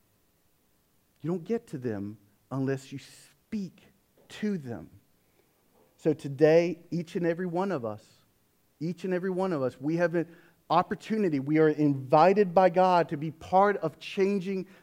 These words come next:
the world for the better. And this is how we do it. One person at a time.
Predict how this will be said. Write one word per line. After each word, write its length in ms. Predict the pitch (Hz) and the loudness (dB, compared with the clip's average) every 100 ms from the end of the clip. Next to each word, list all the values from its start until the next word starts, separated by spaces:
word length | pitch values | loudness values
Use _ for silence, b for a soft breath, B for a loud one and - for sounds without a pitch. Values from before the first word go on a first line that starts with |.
| B | B
the 80 | 170 | -4
world 580 | 143 165 175 185 180 175 B B _ | -2 0 0 0 -2 -6 B B _
for 500 | 175 165 165 165 156 - - | 0 2 2 0 -2 -8 -8
the 100 | 139 | -8
better. 560 | - 151 156 139 98 - _ _ _ _ _ _ _ _ _ _ _ _ _ _ _ _ _ _ _ _ _ - | -4 -4 -2 -4 -8 -14 _ _ _ _ _ _ _ _ _ _ _ _ _ _ _ _ _ _ _ _ _ -6
And 140 | 139 | -4
this 160 | 147 160 | -2 -6
is 100 | 151 | -10
how 140 | 156 | -8
we 140 | 143 139 | -8 -8
do 200 | 117 95 | -8 -10
it. 240 | - _ _ _ _ _ _ _ _ _ _ _ - | -14 _ _ _ _ _ _ _ _ _ _ _ -18
One 640 | 117 131 139 143 147 143 - _ _ - | -6 -4 -4 -4 -6 -10 -18 _ _ -20
person 800 | - 214 190 - 135 117 107 - _ _ _ | -8 -6 -6 -8 -8 -8 -10 -16 _ _ _
at 360 | 123 120 117 _ _ _ _ - | -4 -4 -4 _ _ _ _ -20
a 40 | |
time. 420 | - - 101 104 | -18 -16 -16 -16